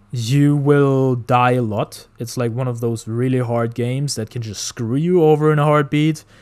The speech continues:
Uh, you can, you can get stuck out on the, on the water, uh, and not have any food, and you run out of harpoons,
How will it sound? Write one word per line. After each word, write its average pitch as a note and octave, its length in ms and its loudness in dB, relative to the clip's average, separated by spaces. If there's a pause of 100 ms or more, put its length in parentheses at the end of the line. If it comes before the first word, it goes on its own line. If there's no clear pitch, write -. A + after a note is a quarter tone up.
(360)
Uh, A2 280 0
you A2 160 -4
can, A#2+ 460 -4
you A2+ 80 -8
can B2+ 180 -4
get A#2 140 -2
stuck - 600 -2
out D#3+ 340 2
on D#3 180 0
the, D3 240 -2
on C#3+ 160 -2
the D3 100 2
water, D3 720 2 (640)
uh, A#2 300 0
and A2+ 480 -4
not C3+ 200 0
have D#3+ 160 2
any D#3+ 180 2
food, D3 560 0
and A#2+ 360 -4
you A#2 200 -6
run A#2+ 280 0
out D#3+ 160 2
of D#3+ 180 0
harpoons, E3+ 1000 0